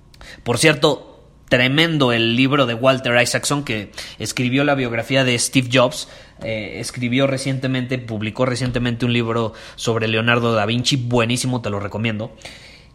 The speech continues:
Y bueno, en fin, Leonardo da Vinci era artista, inventor, filósofo, científico, matemático, pintor. De los mejores trabajos hechos en la historia en estas áreas, los hizo él.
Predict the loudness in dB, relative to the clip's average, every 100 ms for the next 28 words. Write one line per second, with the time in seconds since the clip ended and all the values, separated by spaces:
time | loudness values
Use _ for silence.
0 | 0 2 2 4 2 4 4 6 4 4
1 | 4 4 2 0 0 -2 0 4 4 2
2 | -2 -2 0 -2 0 -2 -2 0 2 2
3 | 0 -2 0 -2 -2 -4 -2 -4 -4 -6
4 | -4 -4 -4 -4 -4 -4 -6 -8 -8 -4
5 | 0 0 -2 -10 -14 -16 -20 -20 -20 -20
6 | -16 -4 2 4 4 2 0 2 0 2
7 | 0 0 -2 -4 -4 -2 -2 0 0 -2
8 | -6 -2 -2 0 -4 -6 -10 -12 -6 -4
9 | -2 0 2 4 2 0 -2 -12 -20 -20
10 | -20 -20 -20 -12 -6 -4 0 2 0 0